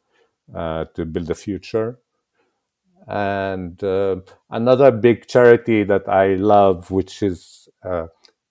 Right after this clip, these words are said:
uh, work around the world, but also in particular in Palestinian t-, uh, territories, where they help, uh, young girls and women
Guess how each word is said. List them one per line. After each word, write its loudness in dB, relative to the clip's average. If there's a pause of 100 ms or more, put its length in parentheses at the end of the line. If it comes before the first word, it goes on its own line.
(120)
uh, -12
work 2
around 2
the -2
world, 2
but -6
also -2
in -2
particular -6
in -8
Palestinian -8 (640)
t-, -10
uh, -6
territories, -4
where -2
they -2
help, -4
uh, -2
young -4
girls -2
and -12
women -8